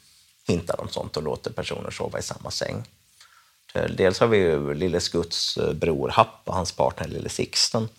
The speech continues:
som bor tillsammans med sin dotter Suddan i en stubbe. Eh, de sover i samma säng.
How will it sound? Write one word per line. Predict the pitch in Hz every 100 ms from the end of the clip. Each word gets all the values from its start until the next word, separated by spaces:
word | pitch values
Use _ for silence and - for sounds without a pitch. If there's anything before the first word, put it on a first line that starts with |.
| - - - -
som | - 85 82
bor | 92 78
tillsammans | - - 65 55 -
med | -
sin | -
dotter | - - -
Suddan | - 117 104 117
i | 117
en |
stubbe. | - 135 117 131 - - - _ _ _ _ _ _ _ -
Eh, | 107
de | 98 110 123
sover | - 208
i |
samma | - - 165
säng. | - -